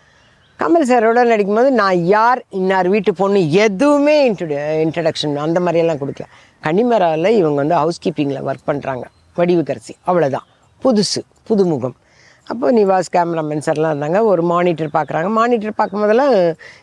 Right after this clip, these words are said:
இந்த டயலாக் அவர் பேசுவார், இது டயலாக், "ஆ, போயிடலாமே" அப்படின்னா எனக்கு ஃபுல்லா மெமரியில இருக்கு, ஏன்னா கதை சொல்லி பழக்கப்பட்டதுனால. அதனால நான் போய் அப்படியே உட்கார்ந்தேன். பேசுறோம், பேசுறோம், பேசுறோம், பேசிட்டே அந்த கான்வர்சேஷன் போகும்போது, "ஆ, you see மிஸ்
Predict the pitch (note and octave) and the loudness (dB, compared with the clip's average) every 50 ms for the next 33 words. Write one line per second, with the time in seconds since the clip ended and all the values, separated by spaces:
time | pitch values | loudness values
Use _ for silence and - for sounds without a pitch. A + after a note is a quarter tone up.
0 | _ - G3 G3+ F3+ F3+ G3 G3 G3 G3 F#3 F#3 F#3 F3+ D#3 - - F#3 E3+ - | _ -2 -2 0 2 2 2 2 2 2 0 0 -2 -2 -2 -2 -2 -2 -2 0
1 | G3+ G#3+ G#3 F3+ E3+ F3+ F3+ F#3+ G3+ A3+ A3+ - - - - - - _ _ _ | 0 0 0 2 0 0 2 0 0 0 -2 -6 -12 -18 -20 -20 -20 _ _ _
2 | _ - - - B3 - E4+ F#4 E4+ D#4 C#4 A#3+ G#3 G3+ F#3+ E3 D3 _ - - | _ -6 -6 -4 -2 0 2 2 4 4 2 2 0 0 -2 -4 -6 _ -8 -4
3 | A3+ C4+ E4+ E4 C#4 B3 B3 C4+ D#4 D#4 - C4+ G3+ - - - D4 D4+ D#4 D#4+ | 0 2 2 2 4 2 2 2 0 0 0 -2 -2 -2 0 0 2 4 4 4
4 | E4 E4+ E4+ E4+ F4 F4 D#4+ D4 C4 B3+ B3+ C4 B3 B3+ B3 G#3+ G3 F3+ E3 D3 | 4 4 4 4 4 2 2 2 2 2 2 2 2 2 2 2 2 2 0 -2
5 | - D3 C#3 E3 F#3+ A#3 - - D3+ D#3 G3 F#3 - F#3 D#3+ D3 C3+ - C#3+ C#3+ | -4 -4 -2 0 0 0 0 -2 -2 -2 -2 -2 0 0 0 0 0 -2 -2 -2
6 | C3+ - C#3+ C3+ C3+ - C3+ C3 C3 C3+ C#3 C3+ B2 B2+ - _ _ _ _ _ | -2 -2 -4 -6 -6 -6 -6 -8 -6 -6 -6 -8 -8 -10 -12 _ _ _ _ _
7 | - - D#4 D#4 D#4 D#4+ D#4+ D4 C4 B3+ G#3 G3+ B3 B3 B3+ A#3+ A3+ F#3+ G#3 A3 | -4 -2 0 2 2 4 4 2 2 0 0 2 2 2 2 2 2 2 2 2
8 | A3 G#3 F#3+ - G#3 G3+ A3 C4+ B3+ - A3+ A3 G3+ - - A3 A3+ A#3 A3 A3+ | 2 2 2 0 0 0 0 -2 -2 0 0 0 0 0 0 -2 0 0 0 -2
9 | G#3 - - G#3+ A3 G3 G#3+ G3 - G#3 C4 A#3 - A#3 G#3+ - A#3+ A#3 G#3 B3 | -2 -2 -2 -4 -2 -2 -2 -2 -2 -2 -2 0 0 0 0 0 0 0 2 2
10 | B3+ B3+ A#3+ A3+ G3+ - G3+ A3 B3 A#3+ G3 - G#3 F3 E3+ F#3 F3 G3 G#3+ G#3 | 2 2 0 -2 -2 -2 -2 -2 -2 -2 0 -2 -2 -2 0 -2 0 0 0 0
11 | G3+ G3+ G#3+ A3 A#3 G#3 F3 E3+ _ _ _ - - - - - - - - _ | 0 0 0 2 2 2 2 0 _ _ _ -20 -20 -20 -20 -20 -20 -20 -18 _
12 | - - - - F#3 F#3+ F#3+ G3+ G#3 G#3 F#3 - - - C#4+ D4+ D#4 D#4 C#4+ C4+ | -4 -2 0 2 2 2 2 4 2 2 2 0 2 2 4 4 6 4 4 4
13 | B3+ A3+ - - - | 2 0 0 -4 -8